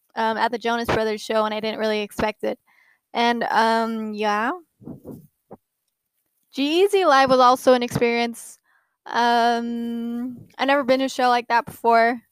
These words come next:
Uh, quite literally, <laughs> quite literally, the Oracle of Reno was, like, um, getting hotboxed by the sh-, the fucking <laughs> crowd.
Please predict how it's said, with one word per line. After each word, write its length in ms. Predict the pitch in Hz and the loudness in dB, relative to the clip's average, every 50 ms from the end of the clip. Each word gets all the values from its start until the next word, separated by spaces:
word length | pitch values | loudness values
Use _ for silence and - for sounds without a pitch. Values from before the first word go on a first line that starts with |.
| _ _ _ _ _ _ _ _ _ _ _ _ _ _ _ | _ _ _ _ _ _ _ _ _ _ _ _ _ _ _
Uh, 320 | - - - 240 233 233 233 | -2 2 4 4 4 4 2
quite 300 | - - 277 269 262 233 | 2 2 2 2 2 2
literally, 640 | 240 247 240 247 247 247 247 247 247 254 254 294 320 | 0 0 0 0 0 0 0 0 -2 -2 -4 -4 -4
<laughs> 2000 | - - - 262 269 190 190 - 262 - - - _ _ _ _ _ _ _ _ _ 311 _ _ - 330 - _ _ _ - - - - - - - - _ _ | -4 -4 -4 -4 -4 -6 -6 -8 -8 -10 -10 -16 _ _ _ _ _ _ _ _ _ _ _ _ -16 -16 -16 _ _ _ -18 -16 -14 -14 -16 -16 -18 -20 _ _
quite 200 | 254 240 262 262 | 2 2 4 4
literally, 280 | 247 247 247 262 262 | 4 4 4 4 2
the 120 | 262 262 233 | 2 2 2
Oracle 420 | 233 240 247 240 - 254 254 254 | 4 4 2 2 -2 -4 -4 -4
of 80 | 240 226 | -6 -6
Reno 480 | 214 214 220 226 226 240 240 247 247 | -8 -10 -8 -6 -6 -4 -4 -2 -2
was, 140 | 247 247 226 | -2 -2 -2
like, 360 | 240 233 226 226 226 220 - - - | 0 0 2 0 0 -2 -6 -8 -4
um, 640 | 220 220 214 208 208 202 202 196 190 - - - _ _ - - - - | -2 0 0 0 0 -2 -4 -6 -12 -16 -20 -20 _ _ -20 -20 -8 -4
getting 260 | 226 226 233 226 240 | -2 -2 -2 -2 0
hotboxed 920 | 247 220 202 - - - 240 240 247 247 262 - - - - - - 302 - | 0 2 2 2 2 4 6 6 6 6 4 2 -4 -10 -14 -8 -8 -2 0
by 160 | 226 226 220 | 2 4 4
the 120 | 220 220 | 2 0
sh-, 100 | 214 - | -2 -6
the 160 | - 202 220 | -10 -12 -12
fucking 440 | 233 - - 262 247 - - - 277 - | -10 -4 -2 -2 -2 -2 -4 -6 -4 -2
<laughs> 0 | |
crowd. 560 | - - - 214 226 233 240 247 240 254 | 0 0 0 0 -2 -4 -4 -4 -6 -6